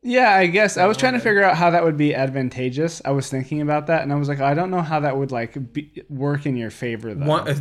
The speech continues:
Speaker 2: one account's just trolling.
Speaker 1: Just the tro-, just the tro-, <laughs> just the troll. But doesn't it cost money for these accounts?
Speaker 2: Yeah, but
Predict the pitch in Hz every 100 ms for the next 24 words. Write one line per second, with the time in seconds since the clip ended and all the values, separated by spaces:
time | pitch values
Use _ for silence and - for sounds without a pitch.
0 | 143 143 147 156 160 151 - 147 156 151
1 | 147 - 147 - 165 165 156 185 202 -
2 | _ _ - - - 170 - 196 - -
3 | 147 - - - - - 165 - 180 -
4 | - 180 170 151 - 170 143 156 156 -
5 | 247 151 180 175 214 190 185 175 151 143
6 | 147 165 165 147 143 131 127 - 302 277
7 | 233